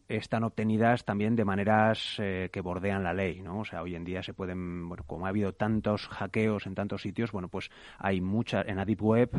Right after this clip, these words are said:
eh, en la internet profunda, pues se, se obtienen bases, se pueden comprar bases de datos,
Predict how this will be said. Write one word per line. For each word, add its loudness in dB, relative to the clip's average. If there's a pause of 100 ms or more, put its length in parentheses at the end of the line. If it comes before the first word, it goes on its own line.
eh, -6
en -8
la -6
internet -6
profunda, 0
pues -2
se, -6
se -8
obtienen 0
bases, -2
se -6
pueden -6
comprar -2 (280)
bases 2
de 0
datos, 2